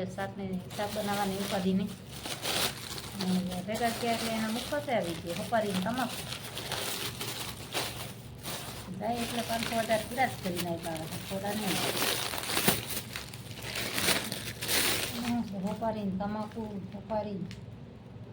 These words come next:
ને સોનું. આ બાજુ ફુલાવર, મેથી, ધાણા, સોળી, ટમેટા, આ બધું હવે હું ખાલી નાખું છું. પછી આપણે શું કરીએ?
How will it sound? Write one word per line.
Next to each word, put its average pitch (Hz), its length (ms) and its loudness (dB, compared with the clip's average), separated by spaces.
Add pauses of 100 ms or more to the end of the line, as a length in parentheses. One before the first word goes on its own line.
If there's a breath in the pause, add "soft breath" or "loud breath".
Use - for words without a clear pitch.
(680)
ને 185 180 2 (320)
સોનું. 190 380 -2 (1300)
આ 214 120 -8
બાજુ 202 300 -2
ફુલાવર, 208 520 2 (120)
મેથી, 196 460 2
ધાણા, 196 340 2 (540)
સોળી, 190 340 0
ટમેટા, 190 460 2 (920)
આ - 80 -6
બધું 220 300 4
હવે 202 180 4
હું 214 120 4 (160)
ખાલી 220 240 4
નાખું 180 280 2
છું. 165 320 -2
પછી 220 220 2
આપણે 208 220 6
શું 214 260 0
કરીએ? 214 260 2